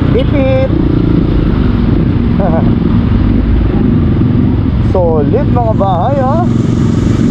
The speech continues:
Napakaangas. Pagkalaki-laki ng ano, pa, no? Gardenia.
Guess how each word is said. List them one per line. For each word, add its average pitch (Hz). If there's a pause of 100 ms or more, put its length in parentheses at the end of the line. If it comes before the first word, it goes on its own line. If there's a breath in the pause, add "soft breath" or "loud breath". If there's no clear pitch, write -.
(720)
Napakaangas. - (1600)
Pagkalaki-laki 277
ng 302 (100)
ano, 349
pa, 349
no? 339
Gardenia. 294